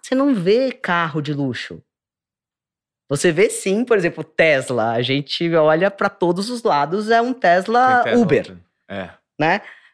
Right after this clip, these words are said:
Speaker 1: Mas, assim, as pessoas não têm aquela coisa. Tem, ali tem uma concentração das pessoas riquíssimas, né? Cinquenta e cinco por cento do investimento em inovação do mundo tá lá. E ninguém tá os-, ostentando. De repente tem um cara tomando café do teu lado, ele pode ser o maior investidor do Vale, você nem sabe.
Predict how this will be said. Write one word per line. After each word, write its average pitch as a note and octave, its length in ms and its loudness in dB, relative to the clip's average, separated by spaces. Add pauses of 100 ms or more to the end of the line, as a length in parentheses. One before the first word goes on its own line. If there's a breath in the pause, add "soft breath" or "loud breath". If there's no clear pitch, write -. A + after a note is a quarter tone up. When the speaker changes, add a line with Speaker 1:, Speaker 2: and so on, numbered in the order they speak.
Speaker 1:
Mas, D#3+ 180 -2
assim, G3+ 140 -4
as G#3 80 -6
pessoas B3 240 -8
não C4+ 100 0
têm B3+ 120 0
aquela A3+ 240 0
coisa. F3 220 0
Tem, G#3+ 120 -2 (100)
ali G#3 260 -2
tem B3+ 120 -6
uma C#4 80 0
concentração A3+ 560 -2
das G#3+ 140 -4
pessoas G3 420 -4
riquíssimas, F#3 1120 -6
né? D3+ 100 -6
Cinquenta A3 420 0
e - 20 -4
cinco A3+ 220 -6
por G3 120 -10
cento G3 240 -4
do F#3 80 -4
investimento F3+ 680 -2
em F3 60 -4
inovação D#3+ 580 -2
do G3+ 140 2
mundo G#3 340 0
tá A3+ 160 -2
lá. D3+ 300 0 (640 soft breath)
E B3 40 0
ninguém A#3+ 200 2
tá A#3+ 100 -2
os-, A#3+ 280 -4
ostentando. F3+ 720 -2 (120)
De D#3+ 60 0
repente F#3+ 280 -2
tem A3+ 100 2
um A3 40 -2
cara G#3+ 180 -2
tomando G3 240 -6
café F#3+ 240 -2
do E3+ 80 -4
teu F3+ 180 -2
lado, F3 200 0
ele A3 80 -8
pode G3+ 180 -4
ser A3+ 80 0
o - 20 -4
maior G3+ 240 0
investidor A3 420 -4
do G#3 80 2
Vale, C#3+ 340 0
você - 160 -16
nem F#3 120 -8
sabe. E3 360 -8